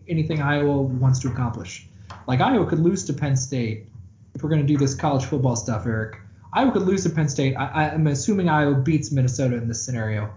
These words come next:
wins out, beats another Big Ten East team, whether it's Ohio State or Michigan or whomever, or Penn State again, uh, or gets revenge against Penn State.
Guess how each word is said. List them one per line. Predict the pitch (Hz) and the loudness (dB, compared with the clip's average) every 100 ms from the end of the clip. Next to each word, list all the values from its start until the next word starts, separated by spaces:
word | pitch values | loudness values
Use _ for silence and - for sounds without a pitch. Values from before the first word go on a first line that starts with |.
| - - - - | -16 -20 -20 -6
wins | 143 170 160 | 2 4 4
out, | 151 131 127 131 - - - - 135 | 4 4 4 0 -6 -20 -20 -6 2
beats | 160 170 - - - | 4 4 0 -8 -6
another | 165 156 160 151 | 0 2 4 4
Big | 135 143 | 2 0
Ten | - 147 | 0 0
East | 147 156 - - | 0 -2 -6 -4
team, | 120 117 117 | -2 0 0
whether | 120 113 117 | -2 0 0
it's | 113 | 0
Ohio | 117 131 123 | 0 2 2
State | - 131 117 | 0 2 2
or | 113 | 2
Michigan | 120 - 120 110 | -2 -2 -4 -2
or | |
whomever, | 110 127 131 139 110 110 - - - - | 2 4 4 2 2 -2 -6 -14 -12 -4
or | |
Penn | 127 131 | 0 2
State | - 147 | 2 2
again, | 127 117 107 107 - - - - - _ _ _ _ | 4 2 2 0 -4 -10 -20 -20 -20 _ _ _ _
uh, | 113 110 107 - - - - - 147 | -2 -2 -4 -12 -20 -20 -20 -8 -2
or | |
gets | 127 127 - | 2 2 2
revenge | 120 135 131 | 4 4 4
against | 113 107 - | 2 -2 0
Penn | 117 | 0
State. | - 117 113 | 0 -2 -2